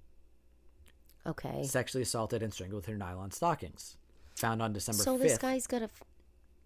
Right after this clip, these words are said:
Speaker 1: a nylon or foot fetish type something going on.
Speaker 2: Well, we'll, we'll see. Um,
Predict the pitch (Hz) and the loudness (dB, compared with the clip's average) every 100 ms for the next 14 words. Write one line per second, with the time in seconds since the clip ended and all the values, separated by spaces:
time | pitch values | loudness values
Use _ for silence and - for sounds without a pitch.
0 | - - - 208 208 202 202 202 190 180 | -20 -20 -6 -2 0 2 2 2 2 0
1 | - - 202 190 - - - 185 180 180 | -4 0 0 0 -6 -18 -4 0 4 2
2 | - - - - 175 - - 185 185 180 | 2 -6 -4 0 0 -2 0 0 2 2
3 | 175 160 165 196 190 - - - 110 101 | 4 4 4 4 2 0 -4 -12 -4 -4
4 | 95 110 104 95 - - - - 107 110 | -4 -6 -8 -8 -12 -20 -20 -12 -8 -6
5 | 92 85 - - - 110 101 98 90 87 | -6 -8 -16 -20 -14 -8 -6 -6 -8 -10